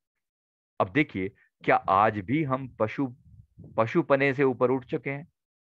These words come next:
तो र-, रूट और सैक्रल से ऊपर उठे, मतलब पशुपन-, पने से ऊपर उठे। अब इसके बाद मणिपुर चक्र आता है।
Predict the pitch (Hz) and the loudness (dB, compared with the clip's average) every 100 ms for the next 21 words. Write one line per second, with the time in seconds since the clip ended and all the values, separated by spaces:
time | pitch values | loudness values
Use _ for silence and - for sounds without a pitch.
0 | _ _ _ - 92 107 113 135 151 151 | _ _ _ -8 -8 -6 -2 0 2 0
1 | 123 131 135 135 135 127 117 127 123 123 | 2 0 2 0 2 0 0 -2 -4 -4
2 | 117 135 123 117 135 117 110 104 - - | -4 -2 -2 -2 -4 -6 -6 -8 -8 -4
3 | 107 101 107 90 90 87 92 - - - | -4 -2 -4 -2 -6 -6 -8 -12 -10 -6
4 | 147 156 - 175 165 117 101 113 - 107 | -4 -4 -2 -2 -2 -2 -2 -2 -2 -6
5 | - 101 98 87 85 90 98 | -6 -4 -2 -2 -4 -8 -10